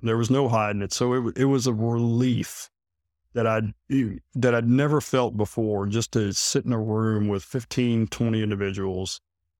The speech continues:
that I didn't know, didn't have a close relationship with, and just throw up the shit that, you know, I've been dealing with. And it's like, "Okay, I need some damn help." Uh, and, and to have that support,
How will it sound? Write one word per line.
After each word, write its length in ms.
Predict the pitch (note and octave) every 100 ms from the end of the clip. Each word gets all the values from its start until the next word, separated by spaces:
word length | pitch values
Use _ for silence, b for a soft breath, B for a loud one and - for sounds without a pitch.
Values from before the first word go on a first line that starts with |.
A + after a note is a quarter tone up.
| _ -
that 140 | A2
I 80 | G#2+
didn't 480 | G#2+ C#3+ D#3 D#3+ A#2
know, 560 | A2+ G#2+ G#2 G2+ G2+ A#2+
didn't 220 | C3+ A#2+
have 200 | A#2 B2
a 60 | G#2
close 360 | - A2+ G#2+
relationship 520 | G2+ G#2 G2+ - G2 F#2+
with, 220 | G#2 -
and 120 | G#2
just 280 | G2+ G2 - _ _ _ - _ _
throw 320 | - C#3+ D3
up 220 | A2+ F2+ - -
the 100 | G2+
shit 340 | - B2 B2 - _
that, 160 | A2 G2 - -
you 160 | A2+
know, 160 | G2+ F#2
I've 260 | G#2+ A2+ A#2
been 260 | G#2+ G2
dealing 400 | G#2 A#2 B2 A#2
with. 300 | A#2 A2+ G#2+
And 60 | G2
it's 100 | -
like, 160 | F#2+ G2
"Okay, 320 | G#2+ G2 F2+
I 180 | A2 B2+
need 380 | G#2+ A#2+ A2+
some 180 | G2+ G2
damn 300 | F#2+ F#2 F2+
help." 400 | F2 G2 F2+ E2
Uh, 280 | F2+ F2+ F#2
and, 240 | G#2 G#2 F2+
and 180 | G#2+ G2+
to 100 | G2
have 300 | A2 G#2+ A2+
that 180 | G2+ -
support, 640 | - F#2 - G2+ G2 F2